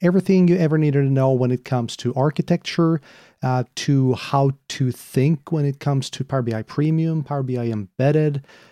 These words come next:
when to use what, why to use what, everything is covered in this two hundred and sixty page behemoth. So go download it and read it. It, and it's two hundred sixty really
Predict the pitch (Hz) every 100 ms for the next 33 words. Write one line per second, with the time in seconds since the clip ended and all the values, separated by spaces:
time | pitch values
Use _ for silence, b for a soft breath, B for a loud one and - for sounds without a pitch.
0 | b 139 123 135 156 151 143 139 - 135
1 | 139 139 - 117 113 _ _ _ _ _
2 | 117 135 165 170 165 147 151 156 156 -
3 | _ _ _ _ _ _ 190 185 160 160
4 | 139 - 143 139 120 - 135 127 120 123
5 | - - B B B - 165 139 135 123
6 | - 143 - - 139 127 120 - _ _
7 | 117 120 127 117 120 - _ _ - 131
8 | 123 120 b b 143 156 196 170 175 170
9 | 165 160 156 - 151 147 143 175 127 113
10 | 147 120 117 147 143 - b 196 202 196
11 | 185 - - 208 175 180 - 180 - 170
12 | 151 b b 139 147 202 208 170 143 127